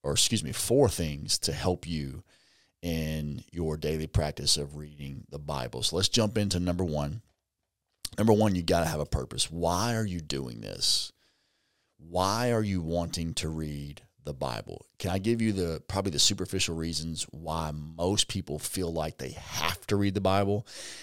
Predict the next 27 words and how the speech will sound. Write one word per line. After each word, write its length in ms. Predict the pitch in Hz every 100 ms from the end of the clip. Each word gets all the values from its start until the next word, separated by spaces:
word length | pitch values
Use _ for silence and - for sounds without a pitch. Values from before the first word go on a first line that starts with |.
| -
And 120 | 95
that 120 | 101
starts 300 | - 123 -
with 120 | 104
a 60 | 85
mind 420 | 80 76 76 92
shift 400 | - 101 98 -
right 420 | - 82 82 82 67
there 380 | 67 80 101 -
of 240 | - 78 73
like, 380 | 73 73 - - - _ _ _ -
man, 300 | 90 73 -
number 200 | 92 110
one, 140 | 117
I 60 | 95
want 260 | 95 107 -
you 60 |
to 60 | 101
know 400 | 110 90 78 113 -
you 220 | 98 135
don't 240 | 135 -
have 580 | - - - 107 127 -
to 80 | 90
do 200 | 82 92
anything 400 | 120 131 - 60
for 100 | 69
Jesus. 560 | 67 65 - - -